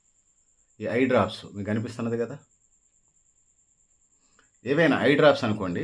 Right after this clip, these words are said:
జనరల్గా దీన్ని ఓపెన్ చేయాలంటే, దీన్ని ఓపెన్ చేయడం మీకు తెలుసు, ఇట్లా మూత తిప్పడం అనేది. కానీ దానికి హోలు ఎట్లా పెట్టాలనే దాని మీద కొంతమంది ఏమో పెన్ను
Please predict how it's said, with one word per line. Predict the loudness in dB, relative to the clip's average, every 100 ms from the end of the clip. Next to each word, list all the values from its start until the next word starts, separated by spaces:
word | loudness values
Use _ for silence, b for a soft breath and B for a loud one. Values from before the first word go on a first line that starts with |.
| -2 0
జనరల్గా | 2 4 6 6 4 -2 -4
దీన్ని | 0 4 4
ఓపెన్ | 4 2 4
చేయాలంటే, | 4 4 2 0 -4 -8 _ _ -10
దీన్ని | -4 -2
ఓపెన్ | 0 2
చేయడం | 4 2 2
మీకు | 2
తెలుసు, | 0 -2
ఇట్లా | -2 -2
మూత | -2 -6
తిప్పడం | -6 -8
అనేది. | -8 -14 -20 b b b -4
కానీ | -2 -2 0 2
దానికి | 2 2 4
హోలు | 4 4 4 2 2 -2 -8 -10 -2
ఎట్లా | 2 2
పెట్టాలనే | 4 4 4 2
దాని | 2 2
మీద | 2 0
కొంతమంది | 0 2 4 6 6
ఏమో | 4 0 -10 _ _ _ _ _ _ _ _ _ 0
పెన్ను | 2